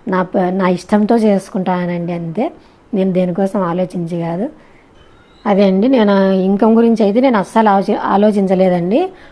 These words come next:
ఫస్ట్ సక్సెస్ కావాలా నేను, నాకు ఒక ఇంట్రెస్ట్ అని చెప్తా ఉన్నా కదా, ఫస్ట్ సక్సెస్ కావాలా. ఒక అమౌంట్ గురించి, ఇంకో దాని గురించి, ఇంకో దాని గురించి అయితే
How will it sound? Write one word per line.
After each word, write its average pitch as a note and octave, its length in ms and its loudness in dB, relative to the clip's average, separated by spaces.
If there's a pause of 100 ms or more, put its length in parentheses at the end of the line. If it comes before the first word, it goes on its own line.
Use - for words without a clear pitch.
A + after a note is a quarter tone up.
(140)
ఫస్ట్ - 180 -2
సక్సెస్ C4+ 460 0
కావాలా G3+ 380 2
నేను, F3 240 -2
నాకు F3 280 -2
ఒక F#3 60 -2
ఇంట్రెస్ట్ C#4+ 400 0
అని C4 120 2
చెప్తా A3 300 2
ఉన్నా G3 160 0
కదా, E3+ 260 -6 (420)
ఫస్ట్ A3 200 0
సక్సెస్ A3+ 440 -2
కావాలా. F#3 440 2
ఒక F#3 180 -4
అమౌంట్ G3+ 320 0
గురించి, F#3 380 -4
ఇంకో F#3+ 240 -2
దాని G3 180 0
గురించి, F#3 320 -4
ఇంకో G3 180 0
దాని G3 200 0
గురించి F3+ 280 -4
అయితే A#3 260 -2